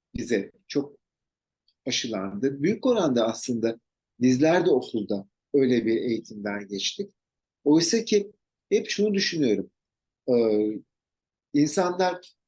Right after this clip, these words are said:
bedenleriyle barışık olduklarında o zaman doğal olarak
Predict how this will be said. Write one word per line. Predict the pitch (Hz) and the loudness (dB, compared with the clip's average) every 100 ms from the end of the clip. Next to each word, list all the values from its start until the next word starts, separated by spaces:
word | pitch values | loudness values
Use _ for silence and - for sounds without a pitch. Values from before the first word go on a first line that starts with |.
| _ _ | _ _
bedenleriyle | 131 135 160 165 170 202 180 123 | 2 4 0 2 2 2 0 0
barışık | 123 143 - - | 0 0 -2 -6
olduklarında | 101 135 147 - 170 160 160 151 220 - _ _ _ _ _ _ _ _ | -4 -2 -4 -4 -4 -2 -4 -8 -10 -14 _ _ _ _ _ _ _ _
o | 139 | 0
zaman | 143 220 190 147 110 - | 2 2 0 -2 -2 -4
doğal | 107 147 220 | 0 2 2
olarak | 226 165 104 - | 2 2 0 -6